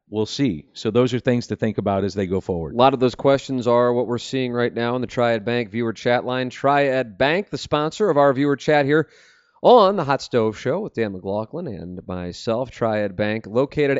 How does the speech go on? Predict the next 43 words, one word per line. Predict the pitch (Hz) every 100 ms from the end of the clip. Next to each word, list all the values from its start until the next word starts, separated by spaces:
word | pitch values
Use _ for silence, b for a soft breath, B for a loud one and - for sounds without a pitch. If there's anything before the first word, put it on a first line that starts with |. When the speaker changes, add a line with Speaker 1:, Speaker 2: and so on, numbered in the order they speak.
| -
Speaker 2:
at | 120 120 120 -
Clayton | - 147 185 - 202 190 185 B B B -
and | 147 165 160 165 -
Lindbergh | 127 147 107 85 -
in | 90 85
Frontenac. | - 110 110 107 110 107
All | 113 143
Saint | - 147 143
Louis | 147 151 139
guys | 151 143 143 143 139 131
running | 139 139 131 b b b -
a | 95
bank | 139 175 202
that | - 117
is | 113 107 95
dedicated | 147 147 151 135 127
to | - 127 120
Saint | - 107 104
Louis | 110 113
business, | - 92 92 95
a |
commercial | - 101 104 101 92
bank. | 104 101
We | 120
know | 120 101
those | 101 98
guys, | 107 101 101
speak | - - 98
very | 107 113 104
highly | 113 127
of | 185
them. | 165
It's | -
where | 107
our | 107 104
business | 113 107 107 104
is |
set | - 123
up. | 175
It's | -
where | 127
we | 127
recommend | 123 139 - 139 131